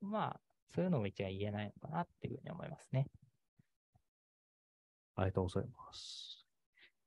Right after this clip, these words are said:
Speaker 2: 理論対策は具体的にどのような勉強をしていましたか？佐藤さん。
Speaker 1: はい。えっと、これは、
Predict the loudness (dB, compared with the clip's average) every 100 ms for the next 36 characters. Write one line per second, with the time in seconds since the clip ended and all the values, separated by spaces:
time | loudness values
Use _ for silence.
0 | _ _ 12 12 12 12 12 12 12 12
1 | 12 12 12 12 10 10 10 12 12 12
2 | 12 12 10 8 8 6 6 2 2 0
3 | -2 -4 -8 -10 _ _ _ _ _ 10
4 | 12 12 8 2 -8 _ -18 -20 _ 4
5 | 4 4 -8 -8 -8 _ _ _ -18 -18
6 | -8 -6 2 2 4 6 8 10 12 12
7 | 10